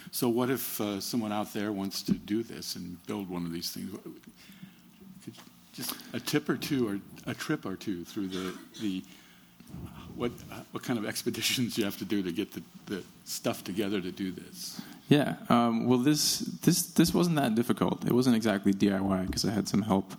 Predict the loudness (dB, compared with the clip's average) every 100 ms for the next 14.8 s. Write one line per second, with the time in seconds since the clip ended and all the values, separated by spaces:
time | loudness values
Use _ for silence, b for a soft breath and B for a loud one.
0 | B B B B 0 2 2 4 4 4
1 | 2 2 2 2 2 4 4 2 2 0
2 | 2 2 0 -4 0 2 4 2 2 2
3 | 2 0 -4 -6 B B B 2 4 4
4 | 4 6 6 4 4 6 4 2 2 2
5 | 2 2 2 2 4 4 2 2 2 2
6 | 2 0 0 -4 -20 -20 -20 -20 -4 0
7 | 2 2 2 2 2 4 4 4 2 2
8 | 2 2 2 2 4 0 2 0 0 -4
9 | -4 2 4 4 2 2 2 4 4 0
10 | -4 -2 0 0 0 0 2 2 2 2
11 | 2 2 4 2 2 2 0 2 4 4
12 | 2 -2 -6 B B B B B 0 2
13 | 4 4 4 4 0 0 -2 0 2 2
14 | 2 2 2 2 -2 0 -2 -2